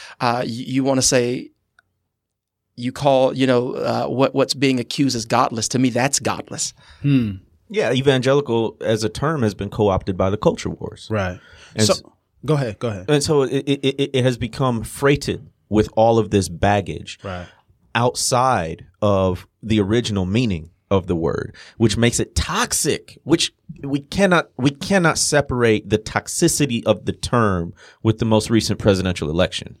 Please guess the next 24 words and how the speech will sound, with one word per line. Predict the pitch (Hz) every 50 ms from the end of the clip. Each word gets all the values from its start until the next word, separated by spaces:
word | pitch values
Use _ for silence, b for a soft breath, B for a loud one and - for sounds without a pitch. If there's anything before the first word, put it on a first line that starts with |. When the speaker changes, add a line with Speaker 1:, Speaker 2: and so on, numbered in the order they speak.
| _ _
Speaker 3:
I | -
mean, | 92 92 90 95
that's | 113 120 110 117
really | 110 117 139 147 147 139 123 110 98 95 85 b b b b b b
what | - 107 113 113 - 104 90
did | 95 110 110 92
it. | 82 - -
I | 101
mean, | 98 107 123 123 127
it | - 120
was | 110 98 120
already | 117 139 147 139 120 120 139 151 143 120 107 87 85 - -
a | - 110 -
controversial | - 120 113 107 - 104 92 101 110 110 - 98 90
deal, | 87 101 113 117 120 120 123
Speaker 2:
Right. | B B B B
Speaker 3:
especially | - 110 127 127 - - 117 104
for | - 90
black | 82 98 107 120 - -
Christians. | - 151 147 - - 151 147 156 - B B B B B B B
But | - 95 110 107 90 - - _ _ _ _ _
after | 101 120 123 - 117
the | 110 107
election, | 98 95 107 127 147 - - 160 151 151 -